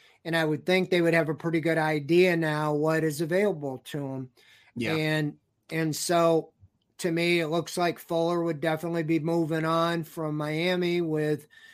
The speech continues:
Speaker 1: you know, the addition of Hill and the guys they have down there. And so I, I think it's gonna be, do they wanna,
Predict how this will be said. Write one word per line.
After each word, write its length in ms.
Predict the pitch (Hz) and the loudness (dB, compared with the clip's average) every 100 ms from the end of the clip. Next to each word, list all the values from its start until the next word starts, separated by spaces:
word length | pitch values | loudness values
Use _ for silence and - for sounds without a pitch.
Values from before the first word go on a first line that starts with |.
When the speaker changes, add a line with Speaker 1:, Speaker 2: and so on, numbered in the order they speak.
| - _ | -20 _
Speaker 1:
you 160 | - 151 | -8 -4
know, 260 | 151 156 | -2 -2
the 220 | 151 151 139 | -2 -4 -6
addition 440 | 139 165 - 160 | -2 -2 -2 -4
of 100 | 147 | -4
Hill 600 | 123 165 165 165 165 156 | -4 -2 0 2 0 0
and 200 | 147 139 - - _ | -2 -6 -10 -20 _
the 80 | 151 | -4
guys 300 | 160 160 151 | 0 0 0
they 100 | 160 | 0
have 240 | 156 147 | 0 0
down 300 | 156 151 151 | -2 -2 -2
there. 400 | 151 156 165 190 | -2 -2 -2 -2
And 160 | 165 156 | -2 -4
so 440 | - 165 160 151 _ _ _ _ - | 0 2 2 -2 _ _ _ _ -16
I, 260 | 240 269 | -12 -4
I 40 | 247 | -2
think 220 | 302 277 | 0 0
it's 180 | 233 - | 0 2
gonna 240 | 247 226 | 4 4
be, 260 | 196 208 208 | 8 8 8
do 180 | 175 | 4
they 140 | 190 190 | 4 6
wanna, 460 | 180 190 185 185 | 6 4 4 0